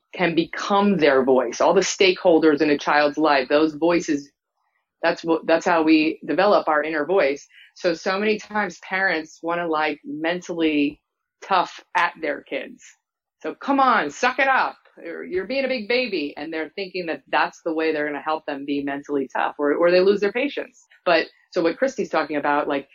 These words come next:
how do you develop that inner voice? What are the things that you repeatedly say to your child? Because they're internalizing these things.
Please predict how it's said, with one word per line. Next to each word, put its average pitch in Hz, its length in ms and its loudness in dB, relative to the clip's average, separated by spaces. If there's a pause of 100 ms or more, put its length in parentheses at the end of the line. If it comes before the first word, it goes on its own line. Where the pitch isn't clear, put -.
how 190 200 0
do 202 80 -2
you 180 120 -6
develop 170 420 -2
that 147 140 -4
inner 147 200 -8
voice? 143 280 -6
What 156 160 -4
are 185 80 -4
the 175 120 -4
things 175 220 -8
that 165 120 -6
you 208 100 -6
repeatedly 185 600 -4
say 180 200 -4
to 175 60 -4
your 151 160 -4
child? 190 380 -4
Because 143 240 -8
they're 185 200 0
internalizing 175 720 -6
these 131 200 -20
things. - 420 -10